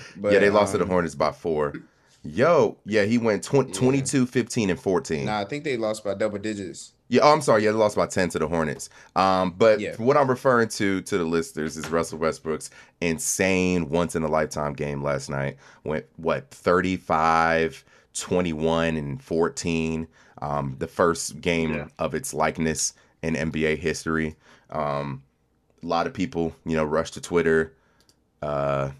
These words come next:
Speaker 2: Well, actually, since Magic Johnson, Magic Johnson did it.
Speaker 1: Oh, really? Oh, my apologies. Uh, a lot of people rushed to Twitter. "Russ is, Russ never left. Russ is back." Um,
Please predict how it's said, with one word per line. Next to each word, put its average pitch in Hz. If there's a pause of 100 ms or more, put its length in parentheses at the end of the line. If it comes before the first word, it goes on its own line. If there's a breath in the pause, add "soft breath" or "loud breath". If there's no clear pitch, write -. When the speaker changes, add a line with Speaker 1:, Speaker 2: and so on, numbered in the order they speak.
(140)
Speaker 2:
Well, 113
actually, 123
since 120
Magic 104
Johnson, 90
Magic 95
Johnson 98
did 92
it. 78 (300)
Speaker 1:
Oh, 104
really? 101
Oh, 90
my 85
apologies. 71
Uh, 76
a -
lot 95
of 104
people 95
rushed 98
to -
Twitter. 95 (320 loud breath)
"Russ 135
is, 110 (120)
Russ 135
never 135
left. 139 (380 soft breath)
Russ 131
is 95
back." 143 (240 soft breath)
Um, 85